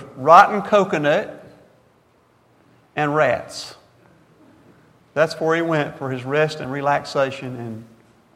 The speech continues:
recreation, you might say. Hard, hard place.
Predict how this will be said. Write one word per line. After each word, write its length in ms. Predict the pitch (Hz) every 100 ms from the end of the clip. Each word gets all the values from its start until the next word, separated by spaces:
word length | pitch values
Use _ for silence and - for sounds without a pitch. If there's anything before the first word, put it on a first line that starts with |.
| -
recreation, 680 | 139 135 131 120 113 117
you 80 | 113
might 220 | 110 110
say. 180 | - - - 151 _ _ _ _ _ _ _ _ _ -
Hard, 540 | 170 175 139 110 -
hard 340 | - 135 123 -
place. 600 | - - - - -